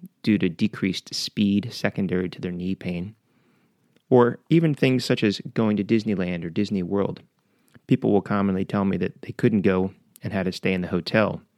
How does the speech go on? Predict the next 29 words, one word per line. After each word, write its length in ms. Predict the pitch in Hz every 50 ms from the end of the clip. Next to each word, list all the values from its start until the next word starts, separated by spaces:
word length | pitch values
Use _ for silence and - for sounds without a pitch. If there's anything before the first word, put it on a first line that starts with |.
| _ _ _ _ -
because 240 | 110 - 110 98
they 80 | 101 98
couldn't 260 | - - - 107 101
keep 240 | 92 - - 101 -
up 140 | 95 90 -
with 80 | -
their 100 | - 90
grandkids 580 | 82 - - 87 90 87 90 - - 90 80 -
for 160 | - - 92
a 60 | 85
whole 180 | - 95 92 90
day 300 | 90 85 90 90 87 90 - _ _ _ _ _ _ -
on 100 | 120 110
that 140 | 101 - -
hard 260 | - 92 87 85 -
surface. 600 | - - 98 95 92 - - - - - - - - _ _ _ _ _ _ _ _ _ _ _ _ _
These 260 | - - 127 123 117 -
are 120 | 107 101
all 120 | 90 87
things 360 | 82 - - 98 95 87 80 -
that 100 | - -
we 100 | 90 92
can 160 | - - 95
improve 800 | 90 90 117 - - - - 139 131 107 85 - 82 - - - _ _ _ _ _ _ _ _ _
with 180 | - 104 101 -
a 40 | -
total 280 | - - 98 90 85
knee 140 | 82 90 98
replacement. 640 | 101 95 90 - - - - - - - - -